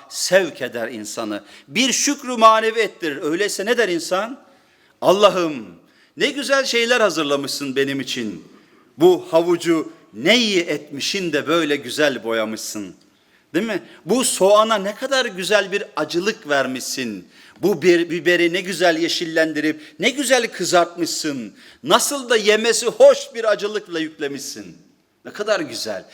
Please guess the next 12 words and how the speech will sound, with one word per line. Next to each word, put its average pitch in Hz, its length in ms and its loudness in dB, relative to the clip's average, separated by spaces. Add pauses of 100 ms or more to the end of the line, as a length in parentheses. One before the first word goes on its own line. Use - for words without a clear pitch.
(160)
Çünkü 190 340 -4
bilir 202 240 2
insan. 131 600 -2 (240)
Onları 214 480 2
verenin 220 400 2
kim 254 280 -4
olduğunu 208 480 0
bilir. 226 520 -2 (800)
Nimetten, 220 1000 2 (200)
nimetin 214 520 -2
istifade 214 640 2
cihetiyle 214 800 0